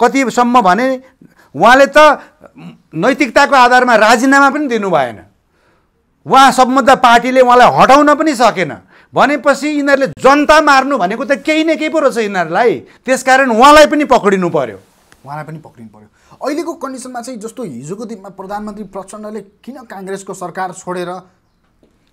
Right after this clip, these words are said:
Speaker 2: अझै बाह्र पन्ध्र महिना त साइन हानेरै आफ्नो प्रधानमन्त्री चल्थ्यो भनेर जनताहरूले धेरै टिप्पणी गरे। त्यो
Speaker 1: हजुर।
Speaker 2: गर्दै गर्दा प्रधानमन्त्री प्रचण्डले दुई चारवटा, अ, कडा जवाफ दिनुभएको थियो।
Speaker 1: हजुर।
Speaker 2: "काङ्ग्रेसभित्र रहँदा मैले प्रधानमन्त्रीको,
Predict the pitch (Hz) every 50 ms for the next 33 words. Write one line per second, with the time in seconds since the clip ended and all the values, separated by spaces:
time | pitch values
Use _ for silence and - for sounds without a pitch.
0 | - - 196 190 233 226 165 _ _ _ 127 135 160 180 185 208 196 196 196 196
1 | 190 190 185 180 185 190 185 180 185 175 - - 180 196 202 180 151 139 160 165
2 | 185 208 220 208 175 - 156 156 170 190 175 - 175 175 180 175 180 180 180 180
3 | 180 180 - 185 190 190 185 - 190 185 185 185 _ _ _ _ _ _ _ _
4 | _ _ _ _ _ _ _ _ _ - 139 160 185 185 185 180 147 135 147 180
5 | 185 175 190 180 170 165 170 147 139 190 - - 156 151 - - 139 123 113 104
6 | 107 104 104 - _ _ _ _ - 120 131 196 175 208 202 180 208 202 196 185
7 | 185 190 190 185 170 190 202 208 208 202 185 196 196 196 196 185 190 - 208 202
8 | 190 190 196 180 139 127 180 170 - 214 190 202 208 202 196 185 170 - _ _
9 | _ _ _ _ - 151 156 156 156 151 _ _ - 247 254 254 240 180 196 190
10 | 175 165 139 139 156 156 135 135 127 123 110 117 _ 127 120 117 _ - - 123
11 | 127 113 107 110 98 92 - 175 190 190 202 185 - 151 - - 156 151 151 156
12 | 156 156 156 160 160 160 151 147 147 151 151 147 147 - 143 135 165 170 175 185
13 | 180 170 165 143 156 156 156 165 156 151 -